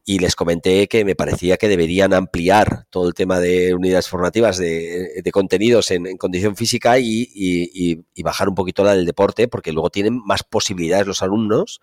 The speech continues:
en extraescolares de apuntarse a un club, de hacer deporte como tal, ¿no? Pero no hubo forma, no hubo forma. O sea, eh, bueno, también es cierto, pues que, eh, como tú dices, es motivante para el alumno, es fácil para el profe, porque los tienes motivados,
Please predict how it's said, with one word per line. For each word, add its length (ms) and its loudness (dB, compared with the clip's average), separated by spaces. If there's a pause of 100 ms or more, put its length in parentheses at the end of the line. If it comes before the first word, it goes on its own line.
(420)
en 140 -4
extraescolares 800 0
de 60 0
apuntarse 400 -6
a 20 -2
un 60 -10
club, 420 4
de 80 0
hacer 240 -4 (100)
deporte 420 -2
como 200 -20
tal, 240 -6
¿no? 120 -20 (640)
Pero 180 -2
no 140 -2
hubo 120 -6
forma, 540 -12
no 140 -4
hubo 120 0
forma. 340 -10
O 40 -12
sea, 220 -4
eh, 160 -4 (160)
bueno, 260 2
también 300 0
es 100 0
cierto, 380 0 (240)
pues 160 -8
que, 380 -8
eh, 40 -16 (320)
como 160 -6
tú 120 -2
dices, 300 0
es 100 -2
motivante 480 2
para 180 2
el 80 2
alumno, 640 2
es 180 -6
fácil 400 -2
para 200 -6
el 60 -8
profe, 440 -2
porque 180 -8
los 140 -8
tienes 200 -10
motivados, 600 0